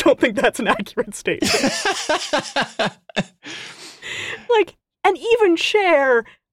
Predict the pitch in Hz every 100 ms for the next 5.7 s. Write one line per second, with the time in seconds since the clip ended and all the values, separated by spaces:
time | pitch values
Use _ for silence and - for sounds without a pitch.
0 | _ 277 302 311 262 269 254 247 175 285
1 | 269 247 214 233 240 311 294 254 247 226
2 | 226 226 240 220 202 202 226 190 196 427
3 | 392 320 247 214 202 202 185 190 196 -
4 | _ _ 233 233 - 240 240 214 220 196
5 | - _ _ 254 196 180